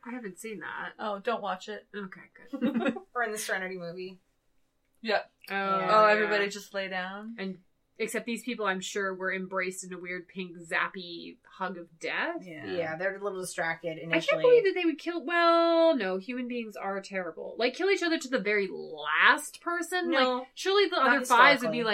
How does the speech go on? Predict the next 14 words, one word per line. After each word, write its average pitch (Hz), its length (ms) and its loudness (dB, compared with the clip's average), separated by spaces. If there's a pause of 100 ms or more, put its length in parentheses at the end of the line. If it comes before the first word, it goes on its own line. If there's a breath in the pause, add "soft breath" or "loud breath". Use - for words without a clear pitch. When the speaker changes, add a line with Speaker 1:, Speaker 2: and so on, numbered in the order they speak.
Speaker 1:
like, - 60 -18
"You 277 100 -4
know 339 120 0
what? 320 320 2 (380)
Like, 247 240 0 (400)
you 294 360 10
go 370 320 8
over 277 300 4
on 226 140 6
that 233 260 6
side 247 200 4
of 233 40 -6
the 240 100 -2
planet, 226 460 0